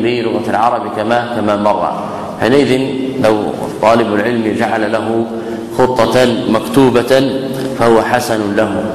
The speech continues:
لأنه مما، مما يفيده، ولا ينتقل إلى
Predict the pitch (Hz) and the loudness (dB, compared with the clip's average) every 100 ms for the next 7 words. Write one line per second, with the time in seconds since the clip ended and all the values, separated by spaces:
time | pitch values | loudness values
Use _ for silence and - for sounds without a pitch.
0 | 104 - 101 113 104 110 117 110 101 - | -4 -2 0 0 0 0 0 0 -2 -2
1 | 120 113 107 104 120 110 113 - 117 117 | 0 0 0 0 2 2 0 -2 -4 -6
2 | - - - 123 170 165 139 143 - 123 | -8 -6 0 2 4 2 0 -2 0 -2
3 | 120 120 120 - - 107 117 120 | -2 -6 -6 -6 -2 0 4 4